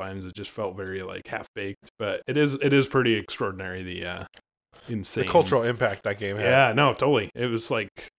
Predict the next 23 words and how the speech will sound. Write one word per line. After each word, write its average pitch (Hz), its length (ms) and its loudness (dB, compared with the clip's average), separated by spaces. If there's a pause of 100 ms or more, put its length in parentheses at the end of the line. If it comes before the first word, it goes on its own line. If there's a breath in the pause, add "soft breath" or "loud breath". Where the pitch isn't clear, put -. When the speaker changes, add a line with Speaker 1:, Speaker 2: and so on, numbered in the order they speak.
(640)
Speaker 1:
pretty 113 220 -2
remarkable. 127 580 -2 (220)
And, 180 260 2
Speaker 2:
It 170 80 2
Speaker 1:
I 160 40 0
mean, 180 120 6
Speaker 2:
created 202 260 8
Speaker 1:
people 180 160 6
still 151 140 8
Speaker 2:
Fortnite. 110 240 2
Speaker 1:
Yeah, 156 260 4
I 117 60 4
know. 151 300 6
It, 110 160 4
it 135 160 -2
created 139 240 0
all 151 180 2
this 92 160 -2
shit, 92 260 -4
pretty 110 180 -6
much. 135 460 -6
And, 127 140 0
like, 110 320 0